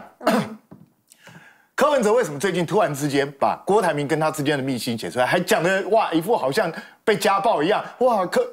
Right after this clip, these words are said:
Speaker 2: 郭台铭打电话来我都不敢接。你以为他真的不敢接啊？你认为柯文哲会不敢接电话吗？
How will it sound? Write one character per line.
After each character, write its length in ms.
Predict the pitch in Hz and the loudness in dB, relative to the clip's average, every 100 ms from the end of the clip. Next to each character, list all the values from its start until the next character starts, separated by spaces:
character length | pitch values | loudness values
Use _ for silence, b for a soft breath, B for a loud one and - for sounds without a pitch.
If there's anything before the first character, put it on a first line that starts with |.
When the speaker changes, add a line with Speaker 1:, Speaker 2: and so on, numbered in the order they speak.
| - | -4
Speaker 2:
郭 120 | 208 | 0
台 140 | 226 185 | 2 0
铭 80 | 190 | 0
打 140 | 156 | 0
电 80 | 214 | 2
话 80 | 202 | 2
来 100 | 170 | 2
我 80 | |
都 80 | 147 | 0
不 80 | 180 | -2
敢 180 | 170 120 | -4 -2
接。 240 | 147 151 B B B | -2 -2 B B B
你 100 | 220 | 0
以 40 | 240 | 2
为 60 | |
他 160 | 196 220 | 2 0
真 120 | 214 | 0
的 60 | 202 | -2
不 100 | 185 | -2
敢 160 | 127 | -4
接 160 | 110 175 | -2 -2
啊？ 80 | - B B | -2 B B
你 140 | 165 | 0
认 160 | 190 277 | 2 4
为 140 | 247 | 2
柯 240 | 208 240 240 | 0 0 2
文 160 | 202 | 0
哲 120 | 185 180 | 0 0
会 80 | |
不 140 | 196 233 | 0 -2
敢 160 | 175 | -2
接 180 | 143 175 | 0 0
电 160 | 185 175 | 0 0
话 220 | 180 156 | 0 0
吗？ 140 | 135 | -4